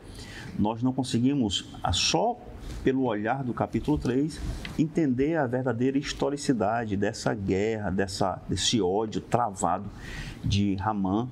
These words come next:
ou de Amã contra o povo de Deus. Não era só contra Mardoqueu, mas era contra todo o povo de Deus. E eu gostaria que o Jailson projetasse na nossa tela pra gente ter um histórico,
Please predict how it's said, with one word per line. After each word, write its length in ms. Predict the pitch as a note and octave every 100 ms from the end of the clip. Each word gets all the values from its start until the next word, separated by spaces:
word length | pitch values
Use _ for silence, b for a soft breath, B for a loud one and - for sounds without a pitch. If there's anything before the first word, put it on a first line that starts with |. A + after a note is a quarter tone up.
| -
ou 200 | - F#2
de 140 | G2 G2+
Amã 340 | G2+ G2 G#2+ -
contra 440 | G#2+ A#2+ D3+ G2+ F2
o 200 | F#2+ F#2
povo 300 | A2 F#2+ G2+
de 120 | F#2+
Deus. 300 | E2+ D#2+ F2+
Não 140 | D3+
era 120 | E3 C3+
só 220 | - C3
contra 480 | - A2 G#2+ A2+ G#2+ B B B -
Mardoqueu, 520 | G#2 A2+ A#2 A#2+ A2
mas 200 | G#2+ A#2
era 160 | B2+ B2+ -
contra 280 | C3 C3 C#3
todo 400 | C#3 C3 D#3 D3+
o 40 |
povo 280 | F2+ G2+ F#2
de 100 | F2+
Deus. 280 | E2+ D#2 - B B B B
E 40 | B2
eu 80 | C3
gostaria 400 | C#3 C3 C#3+ D3
que 80 |
o 40 | G#2+
Jailson 320 | A2+ G#2+ -
projetasse 520 | G#2+ G2+ G2 G2 F#2
na 60 | G2+
nossa 180 | F2+ F#2+
tela 260 | A2+ A#2+
pra 120 | -
gente 200 | G2+ A2
ter 80 | A2+
um 160 | A2+ A2+
histórico, 420 | - G#2+ G#2